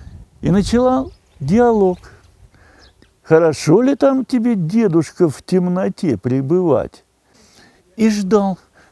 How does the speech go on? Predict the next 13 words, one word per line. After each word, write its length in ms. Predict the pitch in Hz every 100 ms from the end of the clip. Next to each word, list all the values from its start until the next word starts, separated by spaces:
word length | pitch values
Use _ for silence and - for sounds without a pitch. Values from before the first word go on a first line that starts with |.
| _ -
когда 400 | 147 123 127 117
дед 560 | - 123 151 208 190
сделает 640 | 113 110 117 165 180 156 -
ему 420 | 131 127 165 180 - -
из 220 | - 123 104
дерева 480 | 113 117 139 175 -
очередную 840 | 135 - 147 123 113 - 110 135
чебурашку, 960 | 123 - 117 131 107 104 95 - - 107 - _ _ _ _ _
покрытую 720 | - - 101 117 101 117 104 - _ _ _ -
лаком. 640 | - 123 107 92 - - 85 _ - _ -
Так, 220 | - 214 160 - - - 202
в 60 |
недалёком 840 | 147 175 165 180 196 160 165 156